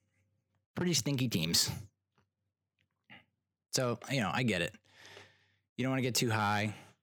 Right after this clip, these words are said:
We gotta finish up the season, the series with the Marlins, which it's been, it's been a struggle, but I think with the starters back in the lineup, I mean, they didn't, they were hardly starting anyone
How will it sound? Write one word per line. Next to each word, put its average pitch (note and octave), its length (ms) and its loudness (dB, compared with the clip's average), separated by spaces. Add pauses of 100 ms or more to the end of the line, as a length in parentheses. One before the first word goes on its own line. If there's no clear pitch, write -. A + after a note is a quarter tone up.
(680)
We A2+ 100 0
gotta A2 200 0
finish C3+ 280 0
up C#3 120 -2
the A#2+ 180 2
season, A#2+ 600 2
the G#2+ 180 0
series A#2 340 2
with A2 80 -2
the A2 80 0
Marlins, G#2 500 2
which G2 220 0
it's F#2+ 160 0
been, G#2 400 0 (1040)
it's G#2+ 140 0
been B2+ 120 2
a A2 60 2
struggle, A2+ 460 2
but G2+ 120 0
I G#2 60 0
think A#2+ 240 0
with F2 100 -2
the F#2+ 60 2
starters A2 400 2
back G2 220 0
in F#2+ 80 0
the F#2 40 2
lineup, F#2+ 280 0
I - 20 0
mean, G#2 160 2
they B2+ 80 0
didn't, B2+ 320 -2
they A2 160 -2
were A#2 140 0
hardly G#2 340 0
starting F#2 560 2
anyone F2 560 2